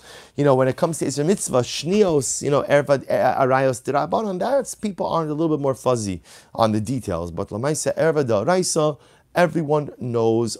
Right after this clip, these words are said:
those halachas. So I'll say, so I'll just tell you, the Rambam paskins this way. So again,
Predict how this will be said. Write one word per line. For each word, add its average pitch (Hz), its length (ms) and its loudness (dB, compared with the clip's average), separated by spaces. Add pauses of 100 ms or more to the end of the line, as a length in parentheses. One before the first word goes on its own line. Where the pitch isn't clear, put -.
those 98 520 -4
halachas. - 800 -6 (280)
So - 140 2
I'll 139 60 6
say, 123 140 -4
so 127 120 -2
I'll 120 60 -2
just 139 180 -8
tell 147 120 0
you, 131 40 -2
the 120 100 -2
Rambam 147 280 -2
paskins 135 480 -6
this 90 180 -10
way. 113 200 0 (240)
So 156 180 4
again, 139 320 4